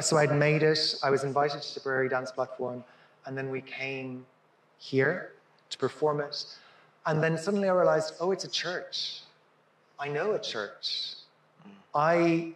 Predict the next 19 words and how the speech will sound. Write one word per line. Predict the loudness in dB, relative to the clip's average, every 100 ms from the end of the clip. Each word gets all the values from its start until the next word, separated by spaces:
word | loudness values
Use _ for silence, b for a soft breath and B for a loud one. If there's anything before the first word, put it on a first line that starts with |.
| -4
as | -2 0 2
someone | 4 4
who | 2
didn't | 0 0 -2
start | -2 -2
dancing | -4 -6 -8 -10
until | -10 -8 -8 -6 -6 -8 -10
I | -10
was | -10
twenty-three, | -14 -16 -16 -8 -6 -6 -8 -16 _ _ _ _ -6
so | 0
late, | 2 2 0 -4 -8 -10 -12 -20 _ _ _ _ _ _ _ _ _ _ _ _
in | -4
some | 0 2 4
ways | 4
I | 4
haven't | 2 0 -2
had | -2 0
a, | 2 2 0 -2 -2 -4